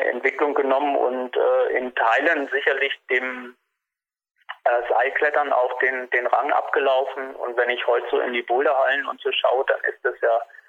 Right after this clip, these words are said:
viel mehr Breitensport, äh, das Bouldern, als der, das Seilklettern,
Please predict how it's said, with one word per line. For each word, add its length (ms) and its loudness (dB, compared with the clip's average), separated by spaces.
viel 160 0
mehr 180 2
Breitensport, 920 2
äh, 360 2
das 200 -2
Bouldern, 400 -2
als 220 0
der, 540 2
das 180 0
Seilklettern, 760 2